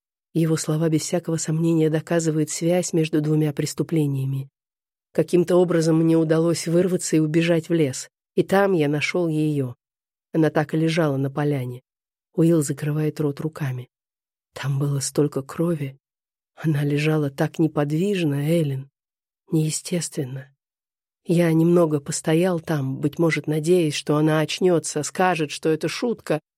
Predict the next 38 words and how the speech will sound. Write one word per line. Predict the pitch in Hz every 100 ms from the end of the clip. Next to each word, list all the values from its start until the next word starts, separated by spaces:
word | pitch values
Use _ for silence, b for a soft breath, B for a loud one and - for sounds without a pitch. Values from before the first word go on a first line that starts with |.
| _
но | 175
в | 170
глубине | 190 185 196 208
души | 180 - 233
я | 208 180
все | 165 - 220
знал». | 202 220 214 151 160 _ _ _ _ _ _
Из-под | 180 - 156
его | 160 165 170
руки | 165 -
вырывается | 170 160 151 156 151 -
всхлип. | - - 151 135 _ _ _ _
«Мне | 190 190 190
как-то | 196 - 190
удалось | 180 180 196
добраться | 165 185 190 190 -
до | 170 175
лагеря, | 185 202 175 156
чтобы | - 175 180
рассказать | 170 - 196 175
вожатым, | 180 180 208 202 175
но | 175
потом | 170 185 226
я | 202 196
увидел | 185 185 208 190
разгромленную | 190 185 202 214 196 185 180
палатку | 165 190 214 214 - 175
Джоша | 170 233 240 -
и | 190
Дэвида, | 185 226 254 208 160 151 - _
и | 226
даже | 220 247 240
снаружи | - 240 262 302 233
было | 208 220 208
понятно, | 214 214 214 196 185
что | 175 - 190
они | 196 190
мертвы. | 202 202 - 202 175